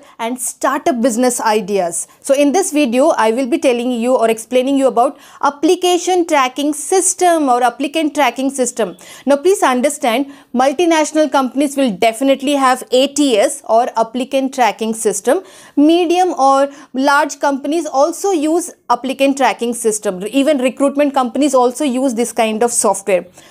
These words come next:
Applicant tracking system or A T S is a software or a application, web application or any type of E R P application that helps to track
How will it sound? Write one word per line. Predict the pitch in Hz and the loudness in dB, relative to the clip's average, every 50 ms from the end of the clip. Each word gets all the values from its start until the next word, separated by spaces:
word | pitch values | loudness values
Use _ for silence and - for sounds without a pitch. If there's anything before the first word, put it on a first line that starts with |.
| - - | -6 -2
Applicant | - 220 220 269 285 269 320 320 294 - | -2 -2 0 -2 -2 0 2 0 2 2
tracking | 294 254 247 - 269 277 | 2 0 0 0 -2 -2
system | 277 277 247 - - 285 277 | 0 -2 -4 -2 -2 0 2
or | 269 247 240 | 2 2 2
A | - 240 240 | 2 0 0
T | 233 254 277 | 2 0 0
S | 302 285 - - | 0 -2 -2 -2
is | 285 302 349 359 359 | 2 2 2 4 2
a | 392 381 | 0 0
software | 392 - - 269 240 240 240 - - 208 214 240 277 277 - - - - | 0 0 2 2 2 2 -2 -10 -6 -2 0 0 -2 -2 -6 -20 -14 -2
or | - 240 247 | 0 2 2
a | 262 269 311 320 - - | 2 2 0 -2 -2 -2
application, | 254 262 - - 294 330 311 - 285 262 - 262 240 220 202 | -4 -4 -4 -2 -2 -2 0 0 -4 -4 -2 -4 -6 0 0
web | 233 233 220 | 0 2 2
application | 254 254 254 262 277 269 277 269 269 277 269 262 | -2 -4 -2 -6 -6 -4 -4 -4 -4 -2 0 2
or | 247 247 240 233 226 - - _ | 2 2 2 0 -2 -14 -12 _
any | - 277 294 302 | 0 0 0 0
type | 285 330 294 277 277 294 | 0 0 0 0 0 0
of | 285 277 277 - | -2 -2 -4 -4
E | 262 262 262 | -2 0 2
R | 262 254 262 | 2 2 0
P | 254 - 277 269 | -2 0 0 0
application | 233 233 - 233 240 - 233 214 214 - 285 339 381 - - - - _ | 0 0 -4 -10 -6 0 0 0 0 0 -2 -4 -4 -6 -12 -20 -10 _
that | 226 277 294 302 294 | 0 0 0 0 -2
helps | - - 285 269 269 277 269 - - - | -8 -2 2 2 2 2 0 -4 -10 -4
to | - 339 349 339 349 _ _ _ | -2 -2 -2 -2 -4 _ _ _
track | - 262 247 240 240 277 330 - | 0 2 4 4 2 0 -2 -6